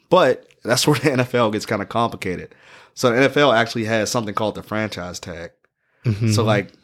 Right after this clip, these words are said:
Speaker 1: if you're out of contract and they're like, "Look, we can't agree to a contract with you, but we wanna keep you," they could franchise you, which means that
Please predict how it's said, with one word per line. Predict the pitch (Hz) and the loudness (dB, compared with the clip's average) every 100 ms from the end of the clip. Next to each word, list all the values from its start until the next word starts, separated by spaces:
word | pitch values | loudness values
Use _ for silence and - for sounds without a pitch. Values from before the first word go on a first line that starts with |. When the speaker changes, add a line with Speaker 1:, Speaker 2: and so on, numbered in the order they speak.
| _ | _
Speaker 1:
if | 110 143 | -6 0
you're | 160 | 2
out | 117 131 | 4 2
of | - | 0
contract | 131 139 160 156 151 _ _ | -2 -2 -2 -2 -4 _ _
and | 107 | -2
they're | 123 | 0
like, | 110 104 92 _ - | 2 0 -4 _ -4
"Look, | 120 95 _ _ _ _ _ _ | -4 -4 _ _ _ _ _ _
we | 120 | -8
can't | 123 151 131 | 0 0 0
agree | 127 143 | 0 0
to | 143 | 0
a | 127 | 0
contract | 147 151 160 151 | 0 2 2 0
with | 160 | -2
you, | 170 | -2
but | 107 98 | -4 -2
we | 120 147 | 2 2
wanna | 127 107 | 2 0
keep | - 139 98 | -2 -4 -4
you," | 90 85 _ _ _ _ _ _ | -12 -14 _ _ _ _ _ _
they | 135 | 0
could | 123 | 0
franchise | - 120 131 123 101 90 90 | -2 2 2 2 -2 -8 -8
you, | 95 | -10
which | 92 104 | -10 -8
means | 120 113 101 | -6 -6 -4
that | 110 104 92 | -2 -2 -4